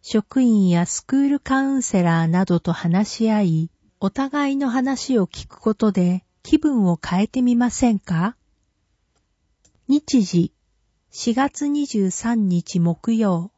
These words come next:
十時三十分から十二時。なお、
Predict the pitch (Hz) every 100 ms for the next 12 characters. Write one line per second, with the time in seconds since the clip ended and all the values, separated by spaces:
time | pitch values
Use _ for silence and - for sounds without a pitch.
0 | _ - 285 294 - - - 208 247 262
1 | 262 _ 185 170 165 175 165 165 180 202
2 | 240 247 233 - 160 - _ _ _ _
3 | _ _ _ _ _ _ _ _ _ 226
4 | 214 185 175